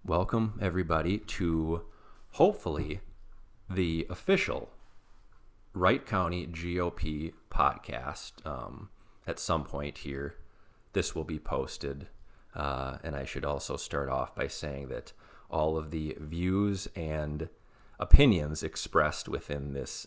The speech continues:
episode are solely that of my guest and I, and not representative of either the Wright County G O P Executive Board or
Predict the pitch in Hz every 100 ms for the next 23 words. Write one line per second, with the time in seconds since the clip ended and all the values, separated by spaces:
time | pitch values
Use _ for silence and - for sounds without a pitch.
0 | - 78 71 - 67 67 69 73 82 73
1 | 71 - - - 95 110 127 123 87 69
2 | 69 - - - 73 71 73 - - -
3 | - - - - - 76 80 101 101 -
4 | 80 71 69 69 69 - 76 76 73 82
5 | 92 80 78 - 78 67 69 62 - 58
6 | 57 76 - 71 69 69 67 73 - -
7 | - - - 82 69 71 69 78 78 65
8 | 64 64 - 80 69 - 71 73 73 82
9 | 78 73 - - 78 71 69 69 - -
10 | - - - - - 95 92 104 147 147
11 | 139 143 147 156 151 - - 98 101 98
12 | 95